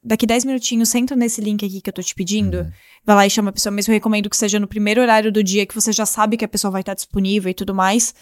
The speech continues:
Speaker 2: Uhum.
Speaker 1: E aí, o momento da demissão. Cara, primeiro, quem demite? A liderança direta.
Speaker 2: Uhum.
Speaker 1: Você já tinha matado isso antes. Meu, eu não vou invadir o espaço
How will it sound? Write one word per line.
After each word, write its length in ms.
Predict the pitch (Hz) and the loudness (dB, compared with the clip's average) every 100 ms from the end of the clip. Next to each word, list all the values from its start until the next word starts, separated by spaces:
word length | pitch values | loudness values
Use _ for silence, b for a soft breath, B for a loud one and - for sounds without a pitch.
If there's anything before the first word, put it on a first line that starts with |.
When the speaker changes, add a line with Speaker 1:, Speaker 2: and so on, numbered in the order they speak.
| B | B
Speaker 2:
Uhum. 80 | 90 85 87 B - | -6 -6 -10 B 4
Speaker 1:
E 140 | 247 | 8
aí, 160 | 233 247 | 8 8
o 20 | |
momento 400 | 240 247 240 233 | 8 6 4 0
da 80 | 233 | 0
demissão. 600 | 226 226 233 - 190 180 180 | 0 0 0 0 -2 -4 -6
Cara, 420 | 269 208 175 - _ _ _ - | 0 0 0 -4 _ _ _ 0
primeiro, 520 | 302 294 202 165 180 - _ _ - | 4 6 4 2 -8 -14 _ _ -2
quem 180 | - 320 | 2 2
demite? 640 | 339 294 190 - - 196 - | 2 4 2 2 -6 -6 -6
A 80 | - | -2
liderança 480 | 226 226 226 220 233 | 2 2 2 2 0
direta. 540 | 214 240 160 - 196 b b | 2 2 0 -6 -14 b b
Speaker 2:
Uhum. 60 | 95 | -4
Speaker 1:
Você 140 | 85 | 0
já 140 | 226 233 | 2 2
tinha 240 | 285 277 | 0 2
matado 380 | 277 277 269 247 | 2 2 2 2
isso 220 | 254 - | 0 0
antes. 440 | 269 180 - 185 - b b | 2 0 -2 -4 -6 b b
Meu, 200 | 254 214 | 2 4
eu 60 | 196 | 4
não 120 | 208 | 2
vou 120 | 220 | 2
invadir 420 | 220 226 247 214 240 | 0 2 2 2 2
o 40 | |
espaço 840 | 247 - 247 226 240 - 311 349 | 0 2 4 4 2 -2 -2 -2